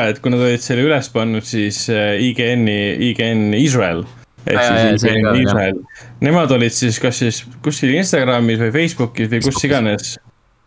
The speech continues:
Speaker 1: Jah.
Speaker 2: Mhm.
Speaker 1: Nemad olid siis nagu, nagu condemn inud selle, äh, üleskutse toetada, äh, Palestiina neid hate-gruppe.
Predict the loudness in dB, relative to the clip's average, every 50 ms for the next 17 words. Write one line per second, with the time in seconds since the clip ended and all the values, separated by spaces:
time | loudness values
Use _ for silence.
0 | _ _ _ _ -2 -2 0 0 0 -2 0 -2 -2 -2 -2 -8 -20 -20 -18 -2
1 | 0 2 2 4 4 2 2 0 -2 -2 0 0 0 0 2 2 2 2 2 0
2 | 0 -2 0 0 -2 -2 0 0 2 2 2 0 0 0 2 0 2 0 0 -2
3 | -2 -2 0 0 0 0 0 -2 -4 -6 -14 -14 -6 -2 -2 0 0 0 -2 -2
4 | 0 0 0 0 -2 -2 -4 -4 -4 -2 -2 -4 0 2 2 2 2 0 -2 -6
5 | -6 -6 -2 -2 -2 -2 0 -2 -4 -6 -8 -10 -8 -6 -4 -4 -4 -4 -2 -2
6 | -4 -4 -4 -2 -2 -2 0 0 -2 -2 -2 0 0 -2 -2 -2 -2 -4 -4 -4
7 | -4 -6 -6 -6